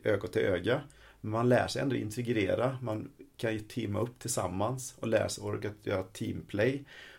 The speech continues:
på en nivå som idag blir det mer och mer vanligt att man stänger in sig bakom en burk, eller man gör mer, hänger på Facebook eller något sådär, va.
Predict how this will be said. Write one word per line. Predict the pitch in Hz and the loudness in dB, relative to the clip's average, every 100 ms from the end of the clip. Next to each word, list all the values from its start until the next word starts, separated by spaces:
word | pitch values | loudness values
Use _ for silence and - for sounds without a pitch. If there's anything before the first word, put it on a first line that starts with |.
| _ | _
på | 120 | 0
en | 117 | 4
nivå | 120 110 98 | 4 4 2
som | - 110 104 - _ - - - | 0 -4 -6 -10 _ -20 -20 -4
idag | 131 127 110 120 | 2 6 6 6
blir | 143 120 | 4 2
det | 117 | 4
mer | 113 104 | 4 2
och | 107 | 2
mer | |
vanligt | 101 113 95 101 123 | 2 4 2 0 -2
att | |
man | 123 | -4
stänger | 104 110 104 | -2 0 2
in | 101 85 | 0 -2
sig | - 101 | -4 -2
bakom | 95 95 | -2 -4
en | 90 | -2
burk, | 101 127 - - - - | 0 0 0 -14 -14 -8
eller | 90 | -4
man | 92 | 0
gör | 98 92 | 2 0
mer, | 95 98 | 0 -2
hänger | 98 92 | -2 -4
på | - | -8
Facebook | - 101 95 - 98 - | -4 -4 -4 -6 -10 -8
eller | 98 98 | -6 -4
något | 95 98 - | -4 -6 -8
sådär, | - - - | -8 -4 -2
va. | - | -4